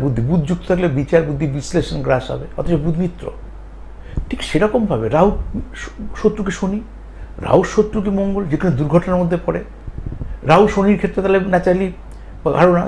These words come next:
যে কুম্ভে যদি থাকে, মকরে যদি থাকে, মেষে থাকে, বৃশ্চিকে থাকে বা সিংহে থাকে, হান্ড্রেড পার্সেন্ট খারাপ। তাই যাদের জন্মকালীন রাহু এই জায়গাগুলো রয়েছে, তারা কী করবে? প্রথম খেয়াল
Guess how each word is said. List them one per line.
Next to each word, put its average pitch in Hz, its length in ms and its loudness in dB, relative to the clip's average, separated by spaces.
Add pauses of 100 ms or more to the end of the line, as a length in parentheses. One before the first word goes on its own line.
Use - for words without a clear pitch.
যে 165 140 4
কুম্ভে 175 340 6
যদি 165 180 2
থাকে, 160 140 4 (120)
মকরে 170 300 4
যদি 175 160 2
থাকে, 170 140 4 (100)
মেষে 165 320 0
থাকে, 160 200 2 (220)
বৃশ্চিকে 180 400 -2
থাকে 170 160 0 (800)
বা 160 120 10 (840)
সিংহে 196 300 6
থাকে, 175 140 6 (100)
হান্ড্রেড 214 440 6 (100)
পার্সেন্ট - 340 0
খারাপ। - 180 -6 (540)
তাই 104 120 -2 (100)
যাদের 160 280 2 (400)
জন্মকালীন 151 540 2
রাহু 127 140 4 (160)
এই 117 140 2
জায়গাগুলো 120 340 2
রয়েছে, 131 280 0
তারা 139 180 0
কী - 160 -8
করবে? - 200 -10 (640)
প্রথম 220 240 4 (1900)
খেয়াল 208 200 6